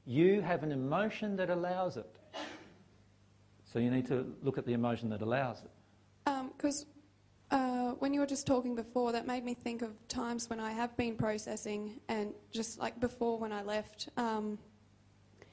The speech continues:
Speaker 2: you know, I was lying on the ground and then sometimes I f-, I feel like I'm so in the emotion that it's sort of like I, I'm not aware of what's happening with my body. Is that sort of what it's like, or?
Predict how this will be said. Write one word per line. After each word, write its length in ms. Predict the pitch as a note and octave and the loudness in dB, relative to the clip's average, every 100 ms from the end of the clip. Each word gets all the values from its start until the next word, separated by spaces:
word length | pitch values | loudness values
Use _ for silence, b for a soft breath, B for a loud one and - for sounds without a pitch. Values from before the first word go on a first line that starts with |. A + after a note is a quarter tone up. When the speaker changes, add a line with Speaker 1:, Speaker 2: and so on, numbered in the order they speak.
| b b b b - | b b b b 2
Speaker 2:
you 80 | C#4 | 2
know, 60 | G#3+ - | 2 0
I 40 | |
was 140 | B3 B3 | -2 -2
lying 340 | A#3 A#3 B3 | 0 0 0
on 100 | B3 | 0
the 60 | A#3+ | -2
ground 460 | A#3+ A3+ G#3 G#3 | 0 0 0 -2
and 120 | A3+ | -4
then 120 | A3 A3 | -4 -2
sometimes 480 | C4 B3 B3 A#3 A#3 | -2 0 0 0 0
I 100 | A3 | -2
f-, 120 | - - | -4 -4
I 100 | A#3+ | -2
feel 420 | A#3 - A#3+ A3+ A3+ | -2 0 2 2 2
like 360 | A3 A3 G#3+ - | 0 -2 -4 -6
I'm 380 | A3 G#3+ G#3+ G#3 - - - - - - - - - | -4 -2 -4 -6 -14 -20 -20 -20 -20 -20 -20 -20 -12
so 760 | - - C4+ B3 B3+ C4 B3+ B3 - | -4 -2 2 4 4 4 2 0 -4
in 320 | - B3 A#3+ A#3+ | 0 2 4 2
the 140 | A#3+ | 2
emotion 680 | A3+ A3 A3 A3+ A#3+ A3 G#3+ - | 2 2 2 0 -2 -4 -6 -2
that 160 | A3 G#3+ | 0 0
it's 180 | - - | -4 -4
sort 180 | A#3+ | -2
of 80 | A3 | 0
like 200 | A3 G#3+ - | -2 -2 -2
I, 140 | A#3 A3 - - - | -2 -2 -6 -12 -4
I'm 180 | A3+ A3+ | 0 4
not 180 | A3 | 4
aware 360 | G#3+ G#3 G3+ G#3 | 4 2 2 2
of 120 | G#3 | 0
what's 180 | G#3+ - | -2 -2
happening 400 | A3 G#3+ G3+ G3+ | -4 -2 0 0
with 220 | G#3+ G#3 | -2 -2
my 140 | G#3+ G3 | -2 0
body. 260 | G3 G3 A3+ | -2 -2 -2
Is 140 | A3 | 0
that 380 | A#3+ A#3+ - - | 2 0 -2 -10
sort 220 | - A#3+ | -4 -2
of 100 | A3+ | -2
what 140 | A3 A3+ | -2 -4
it's 160 | - | -2
like, 320 | A3+ A3 C#4 | 0 0 0
or? 260 | B3+ A3 A3 | -2 -2 -4